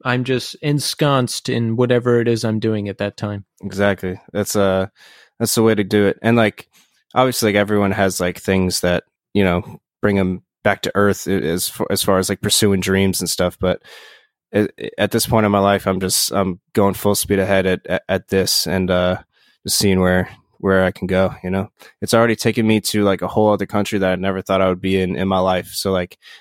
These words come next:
Speaker 2: just riding off that, I'm just like, "Damn, like, I, I can't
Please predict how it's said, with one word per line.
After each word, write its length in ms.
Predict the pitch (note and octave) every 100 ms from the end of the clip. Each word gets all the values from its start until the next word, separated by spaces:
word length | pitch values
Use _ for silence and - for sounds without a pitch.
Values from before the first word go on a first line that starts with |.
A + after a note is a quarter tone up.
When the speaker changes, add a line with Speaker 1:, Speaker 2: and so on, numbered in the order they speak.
| -
Speaker 2:
just 160 | A#2+ G#2+
riding 300 | G#2+ A2+ G#2+
off 180 | G2+ -
that, 260 | F#2+ A2 -
I'm 140 | G#2
just 180 | G2+ -
like, 140 | F2+
"Damn, 280 | F#2+ F#2+ F#2
like, 220 | F2 F2+
I, 200 | F#2+ G2 F2+ _ _ -
I 100 | G2
can't 400 | - G2 F#2